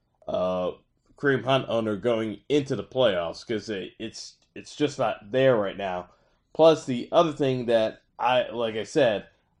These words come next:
I think Alex Smith is starting to question his arm strength again, because, uh, he just was not making the deep throws down the field that he needed to. I mean, again, Eli's not making deep throws down the field,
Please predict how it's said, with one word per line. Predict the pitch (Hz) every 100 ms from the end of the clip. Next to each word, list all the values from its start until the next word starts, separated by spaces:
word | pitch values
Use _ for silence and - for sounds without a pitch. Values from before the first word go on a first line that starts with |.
| -
I | 131
think | 135 165 165 135
Alex | 139 135 139 135
Smith | - 131 -
is | 113
starting | - 127 107
to |
question | - 139 139 135 110
his | 113 120
arm | 143 135
strength | - 120 101 113
again, | 104 101 98
because, | 104 104 101 - _ _ _
uh, | - 110 117
he | - 117 175
just | 160 135
was | 127 110 113
not | 117 123 135 143 131
making | 135 123 127 117 113
the | 110
deep | 101 131 131 -
throws | 123 120 113 - _ _ _ -
down | 120 127 131
the | 120
field | - 123 113
that | 101 107
he | 101
needed | 98 120 123 98
to. | - 87 - _ _ _
I | 147
mean, | 139 120 - _ _ _ _ _
again, | 131 139 139 104 98 _ -
Eli's | 208 214 185 151 135 -
not | 135 127
making | 127 113 110 110 95 _ _ _ _
deep | 135 131 -
throws | 135 120 120
down | 127 120
the |
field, | 113 127 120